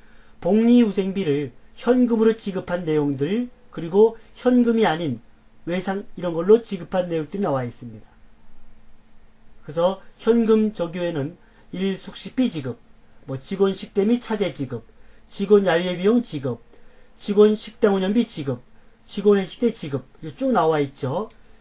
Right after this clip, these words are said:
여기 대체 적용, 어, 삼 번에다가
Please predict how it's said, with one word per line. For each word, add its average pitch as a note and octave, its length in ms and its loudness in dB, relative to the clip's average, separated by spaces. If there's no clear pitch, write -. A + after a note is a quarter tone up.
여기 D#3+ 300 -2
대체 A3 480 6
적용, E3+ 560 2
어, A#2 120 -12
삼 B3+ 300 0
번에다가 D3+ 680 2